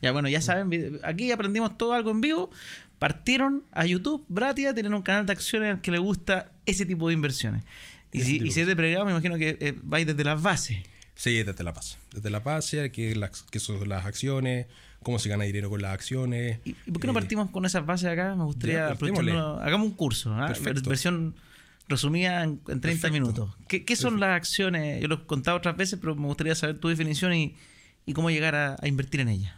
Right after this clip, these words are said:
Speaker 2: Participación de una empresa. Básicamente,
Speaker 1: Participación.
Speaker 2: las empresas tienen tres formas de buscar capital. Uno es pedirle dinero a un banco, otro es pedirle dinero prestado a amigos. Eso en el mercado financiero se conoce como bonos. Las empresas emiten bonos y hay inversionistas que compran esos bonos y la empresa después se los devuelve con, con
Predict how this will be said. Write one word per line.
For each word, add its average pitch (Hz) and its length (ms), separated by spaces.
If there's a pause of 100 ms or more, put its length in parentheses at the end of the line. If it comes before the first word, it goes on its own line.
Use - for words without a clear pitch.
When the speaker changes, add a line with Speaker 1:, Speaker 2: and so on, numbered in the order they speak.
Speaker 2:
Participación 127 640
de 156 40
una 135 100
empresa. - 400 (160)
Básicamente, 135 480
Speaker 1:
Participación. 135 80
Speaker 2:
las 123 140
empresas 123 360
tienen 127 260
tres 120 180
formas 127 320
de 117 60
buscar 113 220
capital. 120 380 (360)
Uno 135 200
es - 40
pedirle 117 260
dinero 113 200
a 113 40
un 113 60
banco, 185 400 (140)
otro 120 200
es 110 60
pedirle 117 300
dinero 117 340
prestado 113 380
a 107 60
amigos. 165 440 (240)
Eso - 220
en 113 60
el 107 40
mercado 110 240
financiero 113 400
se 110 120
conoce 107 300
como 104 200
bonos. 180 360 (260)
Las 95 100
empresas 95 280
emiten 131 260
bonos 196 380 (320)
y 117 60
hay 117 60
inversionistas 117 500
que 113 140
compran 127 360
esos 131 220
bonos 135 220
y 165 40
la 123 80
empresa 113 300
después 113 200
se 117 100
los 104 120
devuelve 104 320
con, 98 160
con 95 100